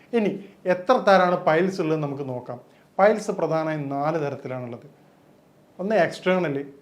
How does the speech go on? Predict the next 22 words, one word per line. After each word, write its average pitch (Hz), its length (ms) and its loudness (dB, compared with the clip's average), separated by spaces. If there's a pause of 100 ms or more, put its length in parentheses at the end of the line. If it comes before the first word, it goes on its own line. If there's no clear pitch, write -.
(560)
internally. 156 500 0 (100)
അത് 196 200 -2 (180)
ആദ്യത്തെ 220 320 2
എക്സ്റ്റേണൽ 220 280 -4
എന്ന് 233 100 -2
പറഞ്ഞാൽ 233 220 -4
പുറമേ 220 340 6 (120)
മാത്രമേ 185 340 2
പൈൽസ് 147 280 -2
ഉണ്ടാവുള്ളൂ. 123 340 -6
പിന്നീട് 185 300 0
ഉണ്ടാവുന്നത് 160 380 0 (540)
പുറത്ത് 160 380 4 (140)
ഉള്ളിലാണ് 156 460 0 (400)
ടച്ച് - 160 -8
ചെയ്യാൻ. 156 240 -2
പിന്നെ 180 140 0 (100)
മൂന്നാമത് 175 340 0 (120)
പുറത്ത് 160 320 0
വന്ന് 160 180 -2 (140)
പോവാണ്. 143 280 -2 (160)
പിന്നീടുള്ളത് 160 500 -4